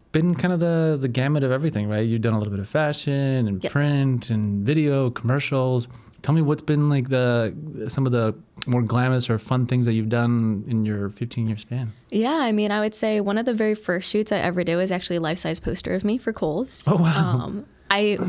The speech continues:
Speaker 2: was also not aware of that. They did not tell me that. So, um, one morning my mom woke me up and was like, "Hey, get in the car." And it was, like, seven thirty A M on a Saturday. I was like, "Mom, I'm sleeping." I'm, like,
Speaker 1: <laughs>
Speaker 2: you know, ten, eleven. And so I get in the car, she didn't say anything, but acting kind of odd.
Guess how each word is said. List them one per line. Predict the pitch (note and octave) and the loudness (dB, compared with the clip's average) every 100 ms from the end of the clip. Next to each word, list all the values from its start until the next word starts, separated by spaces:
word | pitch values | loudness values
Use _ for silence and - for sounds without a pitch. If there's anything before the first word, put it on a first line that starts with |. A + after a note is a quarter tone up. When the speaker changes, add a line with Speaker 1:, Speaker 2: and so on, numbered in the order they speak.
| F3 | -2
Speaker 2:
was | G#3+ B3 | 0 0
also | B3+ C#4+ | 0 0
not | A3 F3+ | 0 0
aware | C3+ A2+ F#3 | -2 -2 -4
of | |
that. | A#3+ C4 C#4+ - | -2 -2 -4 -4
They | G3+ | -2
did | F3+ F#3+ | -2 -2
not | G3 - | -4 -4
tell | - G3+ | -4 -2
me | G#3 | -2
that. | A#3+ C4+ C#4 | 0 -2 -4
So, | - F#3 F3+ F3 - - - _ | -6 -4 -2 -4 -8 -20 -20 _
um, | F#3 F3+ E3+ F3 | -2 0 -2 -2
one | F#3+ F#3+ | 0 2
morning | F#3+ F#3 F3+ | 2 0 0
my | E3+ | 0
mom | F3+ E3+ F3 | 0 0 -2
woke | E3 - | -4 -4
me | F3 | -4
up | E3+ F#3+ - - | -4 -6 -12 -6
and | F#3 | -4
was | F3+ | -2
like, | F3+ | -4
"Hey, | - F3 | -4 -4
get | E3+ F#3+ - | -2 -4 -4
in | |
the | F#3 | -6
car." | - - - | -4 -6 -4
And | F#3 | -4
it | |
was, | F#3+ | -6
like, | F#3 | -6
seven | - F#3 G#3 | -4 -2 0
thirty | A3+ A#3 | 0 0
A | A3+ G#3 | 0 0
M | F#3 | 0
on | E3+ | -2
a | F3+ | -4
Saturday. | - - - - | -4 -6 -6 -8
I | |
was | - | -10
like, | - | -10
"Mom, | F3+ - - | -10 -8 -8
I'm | G3+ | -10
sleeping." | - E3+ - G3+ G#3 - E3 | -8 -10 -10 -8 -8 -2 0
I'm, | D3 B2+ | 2 2
like, | B2 A#2+ A#2+ - - | 2 2 0 -6 -6
Speaker 1:
<laughs> | |
Speaker 2:
you | G3+ | -2
know, | E3+ - | -2 -4
ten, | - G3 | -2 0
eleven. | F#3 D#3 D#3 F3+ - - - - - - _ | -2 -4 -4 -4 -6 -16 -18 -18 -20 -20 _
And | G#3 G#3 | -2 0
so | G3+ | 0
I | G3 | 0
get | G#3+ | 0
in | C#4 | -2
the | D#4 | -2
car, | A#3 G#3 G#3 | -2 0 0
she | - | 0
didn't | B3 B3 | 0 0
say | G3 | 2
anything, | G3 F#3+ F#3+ F#3 | 2 2 0 0
but | - | 0
acting | G3 - G#3+ | -2 0 -2
kind | - G#3+ | 0 0
of | G#3+ - | 0 0
odd. | F#3+ - - G#3 | -2 0 2 0